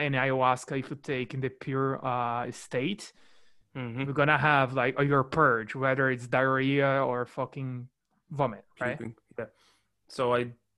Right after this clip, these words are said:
Speaker 2: that I guess maybe it's why they, like, it's, it, mm, seems to be okay for somebody to take,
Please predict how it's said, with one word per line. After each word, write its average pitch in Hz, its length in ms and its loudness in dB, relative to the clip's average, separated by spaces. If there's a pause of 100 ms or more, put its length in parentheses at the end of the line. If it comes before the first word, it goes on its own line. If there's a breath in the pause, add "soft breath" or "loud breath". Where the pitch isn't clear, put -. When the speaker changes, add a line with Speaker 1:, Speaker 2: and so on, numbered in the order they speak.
(720)
Speaker 2:
that 135 260 0
I 147 80 4
guess 147 340 -4
maybe 147 440 -2
it's - 200 -14
why 127 560 -2
they, 120 380 0 (400 soft breath)
like, 110 220 -6
it's, - 380 -12
it, - 160 -14 (640)
mm, 113 640 -8
seems 120 440 -8
to - 80 -12
be 120 560 -8 (960)
okay - 840 -4
for 165 280 -2
somebody 160 380 -4
to 160 100 -10
take, - 460 -6